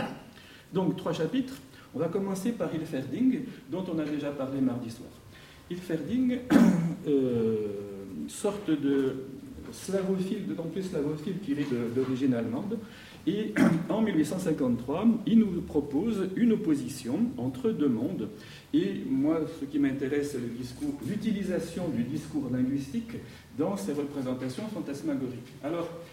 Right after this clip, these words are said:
on a dit mardi soir que Hilferding, euh, faisait de l'amateurisme. C'est bien évident, mais je considère que le discours des amateurs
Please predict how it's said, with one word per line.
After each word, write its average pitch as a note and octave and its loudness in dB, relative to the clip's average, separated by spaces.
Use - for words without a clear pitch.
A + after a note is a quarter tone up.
on D#3 0
a F3+ 0
dit C#4 4
mardi F3+ 2
soir G#3+ -4
que E3+ -2
Hilferding, E3+ -2
euh, C#3 0
faisait C#3 0
de B2 -2
l'amateurisme. A2+ -4
C'est - -2
bien C#3 4
évident, A#2 0
mais D3+ 2
je B2+ -2
considère A#2 -2
que - 0
le G3 2
discours D#3+ -2
des B2+ -2
amateurs B2 -2